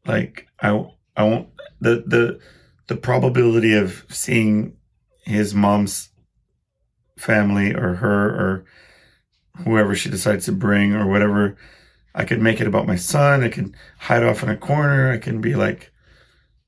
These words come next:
"Go, go team," and, like,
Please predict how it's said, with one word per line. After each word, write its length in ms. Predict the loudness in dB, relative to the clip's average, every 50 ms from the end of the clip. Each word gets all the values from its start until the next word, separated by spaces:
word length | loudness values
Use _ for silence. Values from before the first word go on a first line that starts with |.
| _ _ _ _ _ _ _ -20 -20 -20 _ _ _ _ _
"Go, 340 | -2 0 2 2 2 0 0 -4 -10 -14 -12 -2
go 220 | 0 2 4 4
team," 600 | 2 0 0 0 2 4 4 4 2 0 -2 -4 -4
and, 220 | -2 -2 0 0
like, 420 | 0 0 0 0 -2 -4 -10 -18